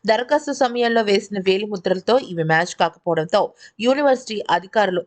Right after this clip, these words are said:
ఆరా తీగా అసలు విషయం మొత్తం బయటపడింది.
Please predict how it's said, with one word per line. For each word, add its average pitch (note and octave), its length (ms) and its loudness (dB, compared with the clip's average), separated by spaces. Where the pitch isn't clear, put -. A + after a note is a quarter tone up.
ఆరా F3 260 0
తీగా F3+ 260 0
అసలు F3 320 0
విషయం F3 380 0
మొత్తం D#3+ 320 -6
బయటపడింది. D3+ 600 -4